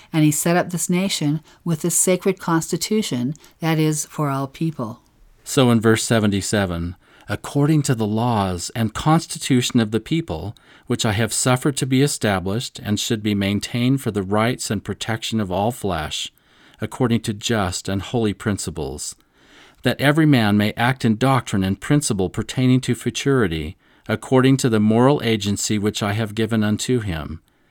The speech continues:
Speaker 2: that every man may be accountable for his own sins in the day of judgment. Therefore, it is not right that any man should be in bondage one to another. And for this purpose have I established the constitution of this land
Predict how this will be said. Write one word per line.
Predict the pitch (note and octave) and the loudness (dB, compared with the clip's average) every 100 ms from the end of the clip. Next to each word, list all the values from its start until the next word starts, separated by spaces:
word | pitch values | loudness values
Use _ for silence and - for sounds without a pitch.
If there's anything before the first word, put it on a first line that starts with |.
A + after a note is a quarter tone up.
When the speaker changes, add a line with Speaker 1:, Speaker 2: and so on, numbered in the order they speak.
| _ _ _ | _ _ _
Speaker 2:
that | G#2 - | -4 -2
every | G#2+ A#2 B2+ | -2 4 4
man | B2 B2 | 6 6
may | A#2+ A#2 | 4 4
be | A#2 | 2
accountable | A#2 - - C#3 C#3 G2+ F#2 | 0 -2 -2 0 2 2 -2
for | - G2+ | -2 -4
his | A2+ G#2 - | -2 -4 -2
own | B2+ C3+ | 2 2
sins | C3 G#2+ F2+ F2+ F#2 | 2 -2 -2 -2 -4
in | - | -2
the | G#2 | -2
day | F#2+ F#2 | -2 -4
of | F#2+ G2 | -4 -4
judgment. | A#2 A#2 - D#2 A#1+ _ _ _ _ _ _ _ _ - | -4 -4 -6 -8 -10 _ _ _ _ _ _ _ _ -4
Therefore, | B2 C3 D3 A2 E2 F#2 - _ _ | -2 0 0 2 0 -4 -10 _ _
it | A2 | -4
is | G#2+ A2+ | -2 2
not | B2+ F3 | 2 2
right | B2 B2+ A#2 | -2 0 0
that | A2 G2+ | -2 0
any | A2 G#2 | 2 2
man | G#2 G#2 | 2 0
should | - G#2 F#2+ | -2 -4 -2
be | G2 | -2
in | F#2+ | -2
bondage | G2 G#2+ F#2+ E2+ - | -2 -2 -2 -4 -6
one | G2 G#2 F#2 F2+ | -4 -2 0 -2
to | - F#2 | -4 -2
another. | F#2 G2 D2+ D2 E2 _ _ _ - - - | -2 -2 -6 -8 -12 _ _ _ -20 -18 -2
And | A2 | -2
for | - B2 | 0 -2
this | G#2+ B2+ F#3 - | 2 2 2 -2
purpose | - F#2+ - E2 - - - | -4 -4 -2 -8 -8 -12 -10
have | G#2 | -6
I | G2+ | -4
established | G2 G2+ - A#2 B2+ D3 D3 - | -4 -6 -6 -2 0 0 -2 -2
the | G2+ | -6
constitution | - - C3 C#3+ D3 - C3+ C3+ B2 | -4 2 2 2 -6 -2 0 0 0
of | A2+ G2+ | -2 0
this | A#2+ - | -2 -2
land | G2+ F#2+ E2+ D#2 | -2 0 -2 -6